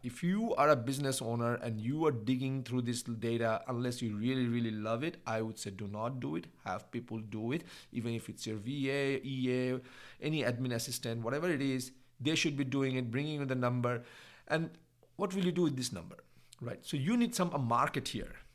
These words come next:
right? Again, it's kinda, I have to be careful 'cause, you know, I don't want to be like, "Oh, a marketeer telling me I need a marketeer," but it is absolutely true. So you get the data. What do you do next, right? Are you gonna run a business or are you gonna figure out what you're gonna do with your marketing engagement?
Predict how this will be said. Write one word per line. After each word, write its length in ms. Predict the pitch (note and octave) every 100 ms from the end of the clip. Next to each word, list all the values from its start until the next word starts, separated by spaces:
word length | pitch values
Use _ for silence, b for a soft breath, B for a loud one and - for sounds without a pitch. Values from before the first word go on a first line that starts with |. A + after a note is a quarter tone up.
| -
right? 140 | A2 -
Again, 280 | C#3 C3+ C3+
it's 300 | D3 A#2+ -
kinda, 420 | - - E3+ F3
I 40 | D3
have 140 | C3
to 60 | D3+
be 80 | C#3+
careful 380 | - C3+ D3 E3+
'cause, 240 | C#3 A#2+
you 60 | A#2+
know, 80 |
I 60 | A#2+
don't 120 | C#3
want 220 | C3+ C3+
to 60 | B2+
be 140 | B2
like, 240 | B2 A#2+ B2
"Oh, 120 | C3
a 60 | A#2
marketeer 460 | B2 B2 B2+ A#2+
telling 280 | - A#2+ A#2
me 80 | A#2
I 60 |
need 160 | A2+ A2
a 40 |
marketeer," 480 | A2+ A2 C3 C3 C#3
but 160 | G#2 -
it 100 | A#2+
is 120 | B2
absolutely 340 | G#2+ - G#2+
true. 200 | G2+ - - B B B B B
So 140 | A3+
you 100 | G#3+
get 140 | A3+
the 80 | A3
data. 300 | G#3 G#3 - - - -
What 160 | D3+
do 80 | C#3+
you 60 | D#3
do 120 | E3
next, 400 | F3 C#3 - - - -
right? 180 | B2 A#2+ B B B
Are 100 | C#3
you 60 | E3+
gonna 160 | F#3+
run 160 | F#3 F3+
a 40 |
business 340 | D3 F#3+ B3 A3+
or 60 |
are 40 | D#3
you 60 |
gonna 120 | D3+
figure 260 | D3 D3+ D3
out 100 | C#3+
what 180 | C#3+ C#3
you're 60 |
gonna 120 | C#3+ C#3
do 120 | C#3+
with 100 | C#3
your 80 | C3+
marketing 380 | C#3 C#3 C#3
engagement? 480 | C3+ C3+ C#3 A2 -